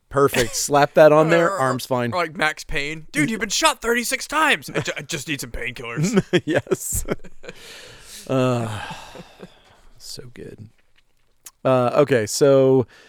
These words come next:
Speaker 1: blah, blah, blah. He gets held in front of this microwave transmitter, and he's like, "Oh, you made a big mistake. I'm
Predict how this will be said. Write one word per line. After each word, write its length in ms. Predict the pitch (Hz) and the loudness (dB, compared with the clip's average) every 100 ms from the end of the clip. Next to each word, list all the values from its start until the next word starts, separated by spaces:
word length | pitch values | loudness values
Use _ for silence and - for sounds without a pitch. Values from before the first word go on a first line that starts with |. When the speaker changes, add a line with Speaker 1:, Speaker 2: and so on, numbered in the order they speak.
| _ | _
Speaker 1:
blah, 220 | - 165 160 | 4 8 10
blah, 140 | 151 | 8
blah. 260 | 127 123 120 | 6 2 2
He 80 | |
gets 200 | 120 139 | 0 -4
held 260 | - 143 147 | -2 -2 0
in 100 | 143 | -2
front 280 | - 139 131 | 0 0 0
of 60 | |
this 160 | 120 - | -2 -4
microwave 580 | 123 117 127 120 117 113 | -2 -2 0 0 0 -2
transmitter, 720 | - 117 113 120 117 117 113 - - _ - | -4 -4 -4 -4 -2 -2 -2 -10 -20 _ -8
and 520 | 131 120 117 113 - _ _ _ - | -4 -4 -6 -10 -14 _ _ _ -12
he's 180 | 135 120 | -8 -4
like, 180 | 123 - | -4 -2
"Oh, 260 | 170 165 151 | 2 4 4
you 180 | 147 170 | 2 2
made 260 | 170 147 | 4 4
a 60 | 120 | 2
big 420 | 110 - 160 151 | -4 -2 0 0
mistake. 540 | 160 - - 196 147 - - | -2 -2 6 6 6 0 -2
I'm 260 | 151 147 | -2 -4